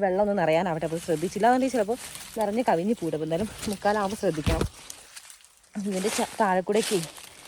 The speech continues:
കുറേ നമ്മളിപ്പോൾ ഇല ഒരുക്കുക എന്ന് പറഞ്ഞല്ലോ, അപ്പോൾ അതിൻ്റെ കുറേ വേസ്റ്റുകളൊക്കെ ഇങ്ങനെ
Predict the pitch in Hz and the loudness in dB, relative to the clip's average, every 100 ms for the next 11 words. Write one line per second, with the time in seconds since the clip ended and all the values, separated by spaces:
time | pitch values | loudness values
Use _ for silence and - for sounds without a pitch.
0 | - - - 196 202 220 214 - 226 254 | -20 -8 -2 2 4 2 0 -4 -4 2
1 | 226 220 226 202 220 196 - 208 220 185 | 6 8 10 10 6 4 4 4 4 2
2 | 180 190 190 202 196 202 208 190 196 214 | 0 0 -2 -4 -4 -4 -4 -6 -2 0
3 | 226 202 | 2 0